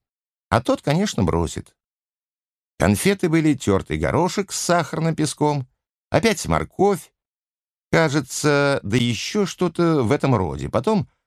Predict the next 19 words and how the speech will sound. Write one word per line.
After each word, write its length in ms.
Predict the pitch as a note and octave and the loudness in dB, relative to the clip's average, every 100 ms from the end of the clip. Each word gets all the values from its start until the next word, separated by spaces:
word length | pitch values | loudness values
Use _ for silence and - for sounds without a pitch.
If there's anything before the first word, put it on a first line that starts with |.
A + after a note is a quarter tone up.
| _ | _
разные 480 | - D#3 D3 G2 B2 | 0 2 0 0 0
подобия 460 | A2 G#2+ A2 F2+ D#2+ | 2 0 2 0 0
рыбы, 580 | A#2 G3+ F3+ F3+ D#3+ - _ _ _ _ | -2 -2 0 0 0 -6 _ _ _ _
яблоко 720 | - D#3+ G3 E3+ E3 - E3 D#3 | 0 2 2 2 -2 0 -2 -2
и 240 | - G#3 | -4 -4
тому 260 | F#3+ A2+ C3+ | 0 0 0
подобное. 760 | D#2 E2+ C2+ A1 A1+ G#1 - _ _ _ _ _ _ _ _ | -2 -2 -8 -10 -12 -14 -16 _ _ _ _ _ _ _ _
Все 360 | - E3 G3 - - | -2 0 0 -2 -4
из 180 | C3+ - | -4 -2
красного 580 | - D3 E3 - D3+ | 0 0 0 -4 -2
и 160 | C#3+ G2 | -2 0
белого 380 | E2+ G#2+ A#2 G#2 | 0 2 2 0
риса. 480 | E2 C2+ - - _ _ _ _ _ _ _ _ _ _ _ - | -2 -8 -14 -18 _ _ _ _ _ _ _ _ _ _ _ -2
Около 320 | F2+ - F2 | 0 2 2
нас 260 | G2 D3+ - | 2 0 -4
сидели 400 | - F2 F2+ F2 | -4 0 2 2
на 140 | F2 | 0
полу 340 | E2+ C3+ D#3 - _ _ | 0 0 -2 -8 _ _
переводчики. 880 | C#3+ F3 B2+ D2 - - - - | 2 4 2 0 -6 -14 -18 -20